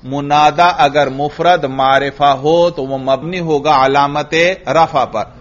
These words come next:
मुफरद हो क्या माना? मुजाफ या मुशाबे मुजाफ ना हो,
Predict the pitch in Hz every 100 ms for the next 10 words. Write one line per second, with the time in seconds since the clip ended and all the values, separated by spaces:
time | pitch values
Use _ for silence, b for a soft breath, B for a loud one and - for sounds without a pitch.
0 | - 135 156 170 180 160 156 - 151 170
1 | 175 156 131 - - - _ _ - -
2 | 139 127 135 151 160 156 160 143 156 143
3 | 147 165 143 139 143 139 147 151 135 123